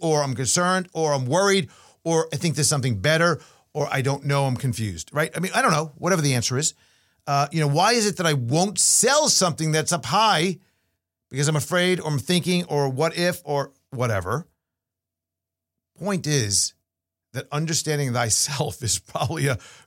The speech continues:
great way to start thinking about the new year. And this time of year is that reset, as Dan has talked about, right? We talked about this, this reset.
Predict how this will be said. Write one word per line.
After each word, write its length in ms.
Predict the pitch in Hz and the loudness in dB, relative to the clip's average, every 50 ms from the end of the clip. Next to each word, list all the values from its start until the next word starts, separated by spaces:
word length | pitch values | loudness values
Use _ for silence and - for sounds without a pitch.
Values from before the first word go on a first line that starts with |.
| _ | _
great 500 | - 139 147 160 180 180 202 202 - - - _ _ _ _ _ - | -6 -2 0 2 2 2 2 0 -2 -6 -12 _ _ _ _ _ -10
way 420 | 123 131 160 165 165 165 160 156 | -4 -2 0 2 4 4 2 2
to 140 | 147 - 139 | 0 -2 -2
start 260 | 117 - 147 139 117 | -2 0 -2 -2 -2
thinking 400 | - - - 180 151 151 170 160 | -2 -2 -2 -2 0 0 -2 -2
about 360 | 151 131 113 139 135 131 131 - | 0 0 2 2 2 0 0 -2
the 80 | 127 | -4
new 200 | 131 135 143 143 | -2 0 0 2
year. 360 | 139 135 131 147 143 139 123 | 2 2 2 2 2 2 2
And 160 | 117 120 127 - | 0 -2 -6 -8
this 240 | - 151 131 156 - | -10 -6 -4 -4 -2
time 240 | - 285 - - 285 | 0 0 0 -2 -2
of 60 | 277 | -4
year 340 | 269 285 277 254 190 120 - - - _ _ | -4 -2 0 0 0 0 -2 -6 -14 _ _
is 220 | - 208 233 190 139 | -2 0 0 2 2
that 180 | 180 165 - | 2 0 0
reset, 480 | 151 143 165 170 147 - - 135 117 - | 0 0 2 2 2 2 2 0 0 -2
as 160 | - 123 110 | -2 -2 -2
Dan 300 | 90 110 135 135 139 131 | 0 0 0 0 0 0
has 80 | 123 110 | 0 -2
talked 240 | - 135 120 - - | -2 -2 -2 -2 -4
about, 240 | 85 87 85 80 | -6 -8 -8 -4
right? 200 | 101 123 151 160 | -2 -2 -2 -2
We 400 | - - - - - _ _ - | -4 -8 -20 -20 -20 _ _ -6
talked 140 | - 180 165 | -2 -2 0
about 140 | 143 151 131 | 0 0 2
this, 180 | 123 123 - - _ _ _ | 2 0 0 0 _ _ _
this 200 | - 139 131 123 | 0 2 2 2
reset. 840 | 120 131 170 254 262 269 - - - - 151 127 98 - - - | 2 2 4 4 4 4 2 2 2 2 2 0 -2 -4 -6 -12